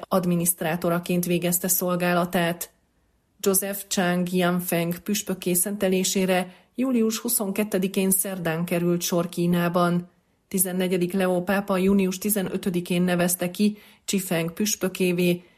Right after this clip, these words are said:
Belső Mongólia tartományban, miután jóváhagyta jelölését a Szentszék és a Kínai Köztársaság közötti ideiglenes megállapodás feltételei szerint.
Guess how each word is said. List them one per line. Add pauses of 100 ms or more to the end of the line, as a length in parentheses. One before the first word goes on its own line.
(160)
Belső
Mongólia
tartományban, (280)
miután
jóváhagyta
jelölését
a
Szentszék
és
a
Kínai
Köztársaság
közötti (240)
ideiglenes
megállapodás
feltételei
szerint.